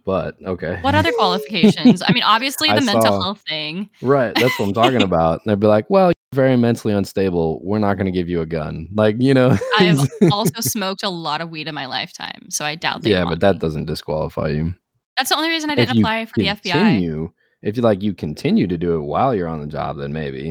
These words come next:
Speaker 1: If you express interest during, like, the background check where you're just like, "Yeah, I would sell any national secret for weed,"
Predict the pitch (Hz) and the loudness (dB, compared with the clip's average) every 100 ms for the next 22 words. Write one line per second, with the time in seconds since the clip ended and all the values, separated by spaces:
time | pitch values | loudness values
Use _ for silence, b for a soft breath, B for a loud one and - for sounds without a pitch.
0 | 82 87 104 98 90 - 98 90 92 98 | -4 -4 0 0 0 -2 -2 -2 -4 -4
1 | 90 - 92 90 85 82 80 87 87 104 | -6 -6 -4 -4 -4 -6 -2 -2 0 -2
2 | 101 107 107 85 82 82 82 92 85 110 | -2 -2 -2 -4 -4 -4 -4 -4 -4 -2
3 | 95 127 98 82 - 85 78 117 135 82 | 0 2 0 -2 0 0 2 0 0 -2
4 | 78 - 78 - 78 80 - 80 82 104 | -6 -8 -10 -8 -8 -10 -12 -10 -4 -2
5 | 82 | -2